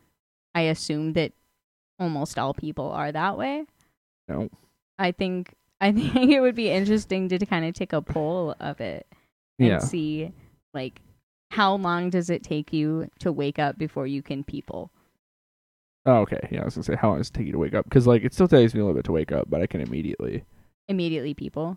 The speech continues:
Speaker 2: be social, yeah. Not like I always want to be, but I can.
Speaker 1: Right.
Speaker 2: With no problem, yeah. But, like, if it's you or something, like, I'll,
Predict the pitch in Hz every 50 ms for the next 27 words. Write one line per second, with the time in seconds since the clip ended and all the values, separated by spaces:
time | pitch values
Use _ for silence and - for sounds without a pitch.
0 | - - 117 110 92 - - - 80 - - - - - - - - - - 110
1 | - - - - - - - _ - - 170 175 165 135 127 120 113 110 104 101
2 | - - - 101 139 156 151 - - - 65 76 76 73 - 101 98 104 - -
3 | 113 87 64 65 - - 196 214 202 180 160 151 110 73 - - - - _ _
4 | _ _ - - - 110 - - - - - - - - - - - - - -
5 | - - - 143 147 147 151 147 143 143 147 127 127 131 165 190 180 123 104 107
6 | 110 110 - 107 113 - 120 117 113 120 127 131 131 123 -